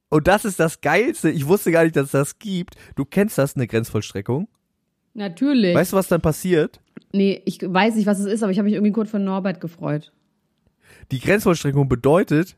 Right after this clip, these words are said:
Speaker 1: du kommst nach Deutschland rein, läufst durch den Zoll und die nehmen dir alle Wertgegenstände ab, die du hast und pfänden die.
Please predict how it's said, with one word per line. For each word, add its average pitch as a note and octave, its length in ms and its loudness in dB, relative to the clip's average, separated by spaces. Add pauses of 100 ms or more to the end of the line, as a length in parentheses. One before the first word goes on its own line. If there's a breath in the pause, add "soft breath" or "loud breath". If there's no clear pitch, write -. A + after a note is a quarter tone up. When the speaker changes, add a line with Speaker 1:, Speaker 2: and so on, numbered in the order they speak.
Speaker 1:
du C#3 100 -6
kommst F#3+ 220 -2
nach D3+ 100 0
Deutschland D#3+ 420 0
rein, D3 320 -2 (300 soft breath)
läufst F3 300 2
durch F3 120 0
den D#3+ 100 -2
Zoll D3+ 440 0 (260 soft breath)
und C#3+ 160 -6
die C#3+ 80 -6
nehmen F#3 320 0
dir D3+ 140 -2 (160)
alle A#3 400 2
Wertgegenstände F3+ 920 0
ab, D#3+ 200 -4
die D#3+ 120 -4
du E3 160 0
hast F#3+ 280 0
und D3+ 140 -6
pfänden E3+ 420 -2
die. C3 280 -6